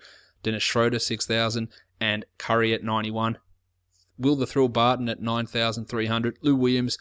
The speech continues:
five thousand seven hundred, and Jimmy Butler at eighty-four. Troy Williams, forty-one, the Rooster at fifty-two, I love the Rooster at fifty-two,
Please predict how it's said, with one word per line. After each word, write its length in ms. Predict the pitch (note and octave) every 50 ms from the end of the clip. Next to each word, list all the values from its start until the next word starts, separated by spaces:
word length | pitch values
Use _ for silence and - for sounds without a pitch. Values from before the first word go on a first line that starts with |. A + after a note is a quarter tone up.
| - - - _ _
five 240 | _ - B2 A#2+ A#2+
thousand 280 | B2 A#2 A#2 A2 A#2 A2+
seven 260 | - B2 A2+ A2+ A2+
hundred, 260 | A#2 A2+ A#2 A2+ A2+
and 140 | A2 A2 A2+
Jimmy 200 | A2 A#2+ A#2 A2+
Butler 340 | A2+ A2 A2 - G#2 A2 A2
at 60 | G#2+ -
eighty-four. 640 | G#2+ G#2+ A2 G#2+ G#2 - - - A2 A2 A2 A2 - _ _ _ _ _
Troy 200 | - E3+ E3 D#3
Williams, 300 | C#3+ C#3 C#3 C#3 C3 -
forty-one, 560 | - - C3+ C3 C3 B2+ B2+ B2+ B2+ C3 C3+ -
the 80 | - B2
Rooster 400 | B2 C3 C#3 C#3 - - C#3 B2
at 120 | B2 -
fifty-two, 600 | - B2+ A#2+ - A#2+ A2 - - A2 G#2+ G#2+ G#2+ - _ _ _
I 60 | C3
love 200 | A#2 A#2 A#2+ A#2
the 80 | A2+ G#2
Rooster 280 | G#2 G#2 - - F#2
at 80 | - -
fifty-two, 500 | - G#2 - G2 G2 - - A2+ G#2+